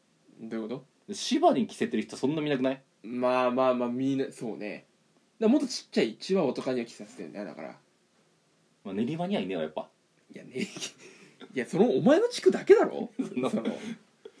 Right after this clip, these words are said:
Speaker 2: 特殊な芝コミュニティができてるから。
Speaker 1: その、
Speaker 2: そんな、
Speaker 1: いやいや、その、新青梅街道に面してるあそこだけだよ。
Speaker 2: <laughs> そんなことない。
Speaker 1: あの、ガス、だから排気ガスいっぱいのとこだけだろ？奥行ったらね、めっちゃ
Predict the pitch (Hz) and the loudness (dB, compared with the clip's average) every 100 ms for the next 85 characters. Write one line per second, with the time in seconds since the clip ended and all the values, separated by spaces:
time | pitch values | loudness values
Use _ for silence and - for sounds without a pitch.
0 | - 143 135 - 160 156 147 151 170 175 | -2 0 0 0 -2 0 0 0 0 -2
1 | 117 98 113 - - 92 95 117 117 127 | 0 2 2 2 2 2 -2 -2 -2 2
2 | 139 139 131 123 131 107 120 - - - | 2 2 -2 0 0 0 -4 -8 -10 0
3 | 220 240 240 240 247 240 254 196 135 117 | 4 6 6 4 4 4 4 6 4 4
4 | 151 160 123 - 202 190 151 170 208 - | 6 6 4 -2 -4 -2 4 8 8 6
5 | 127 110 147 220 196 175 220 - - - | 2 2 2 4 4 4 2 0 2 0
6 | - - 214 180 131 85 - 120 120 - | 0 -6 -2 -2 -2 -6 -12 -10 -10 -10
7 | - - 127 - 143 139 120 127 107 78 | -14 -18 -4 0 0 0 -6 -6 -8 -6
8 | - 127 139 127 107 127 127 143 127 156 | -6 -2 -2 -4 -4 -2 -2 -2 0 0
9 | 135 - - _ - - 311 320 226 - | 0 -2 -10 _ -4 4 6 6 4 6
10 | - 147 135 175 262 | 6 6 4 2 0